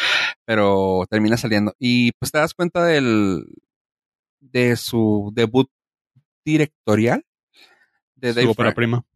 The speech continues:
Speaker 1: Sí, su, de este vato. Y se avienta, ¿eh? Realmente, como escritor, se aventó esta, se ha aventado anteriormente nomás puros shorts, puros cortos. Y esta fue su primera, op-,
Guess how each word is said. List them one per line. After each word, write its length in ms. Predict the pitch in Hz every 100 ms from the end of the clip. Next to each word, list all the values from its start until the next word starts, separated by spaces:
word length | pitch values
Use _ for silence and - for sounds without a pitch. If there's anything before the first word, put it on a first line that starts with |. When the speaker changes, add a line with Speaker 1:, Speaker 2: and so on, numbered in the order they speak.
| _ _
Speaker 1:
Sí, 240 | _ 208 -
su, 380 | - - 135 120
de 580 | 117 113 113 110 104 101
este 220 | 107 -
vato. 420 | 135 139 - 269 _ _
Y 280 | 143 131 123
se 100 | 147
avienta, 380 | 135 151 151 113
¿eh? 300 | 143 127 123
Realmente, 440 | 127 135 139 135 - - - - - -
como 180 | 135
escritor, 560 | 127 - 117 - 196 240 _ _ _ _ _
se 140 | -
aventó 540 | 120 110 110 143 190 -
esta, 1300 | 135 131 160 - 143 143 143 139 135 127 107 78 - 117
se 120 | -
ha 20 | 131
aventado 360 | 143 151 143
anteriormente 800 | 156 - 120 123 131 127 143 147
nomás 300 | 131 113 117
puros 260 | - 131 127
shorts, 320 | - 135 -
puros 240 | - 131 -
cortos. 580 | 127 - 254 277 - - _ _ _ _ _ _ _ _
Y 140 | 135 131
esta 180 | 131 135
fue 100 | 139
su 120 | -
primera, 420 | 120 113 117
op-, 80 | 120